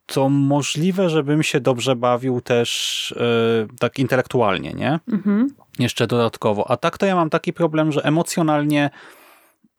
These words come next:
Speaker 1: stoję obok trochę, nie? Czuję bardziej chłód, e, oglądając ten film. Gdzieś tam mogę docenić pewne walory artystyczne,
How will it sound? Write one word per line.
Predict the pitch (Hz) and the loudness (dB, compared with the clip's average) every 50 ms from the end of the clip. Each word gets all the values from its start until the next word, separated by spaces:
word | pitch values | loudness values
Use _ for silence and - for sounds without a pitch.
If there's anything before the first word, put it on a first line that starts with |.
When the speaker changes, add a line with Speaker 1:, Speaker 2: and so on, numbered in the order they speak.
| _ _ - - | _ _ -14 -12
Speaker 1:
stoję | - - 165 151 143 - | -6 -2 0 0 0 0
obok | 147 139 113 107 101 - | 0 0 0 0 -2 -2
trochę, | - 98 92 - 95 | -2 -4 -2 0 0
nie? | 101 127 143 | 0 0 0
Czuję | - - 143 147 143 | 0 0 0 2 2
bardziej | 135 143 143 135 135 139 139 135 | 0 0 0 0 0 0 0 0
chłód, | - - 175 151 113 98 - - - - - | 0 0 0 0 0 0 -4 -8 -14 -12 -8
e, | 107 104 92 | -6 -4 -4
oglądając | 107 107 110 117 117 113 117 117 117 113 - | -2 -2 0 0 2 2 2 2 0 -2 -2
ten | - 120 113 107 | -2 -2 -2 -2
film. | - - 113 113 131 156 180 - - - - - - | -2 -2 -2 0 0 0 -2 -4 -6 -12 -16 -16 -16
Gdzieś | - - 139 131 139 131 | -12 -6 -2 0 0 2
tam | - 151 147 | 2 2 2
mogę | 151 151 151 143 | 2 2 0 0
docenić | 131 127 - 143 131 123 - | 0 0 0 0 0 0 0
pewne | - 120 117 120 120 | 0 0 0 0 0
walory | 107 120 113 117 113 110 113 | 0 0 0 2 2 2 2
artystyczne, | 113 101 - 120 - - - 120 - - - 120 117 117 117 | 0 -2 -2 -6 -6 -4 -4 -4 -4 -4 -2 0 0 0 0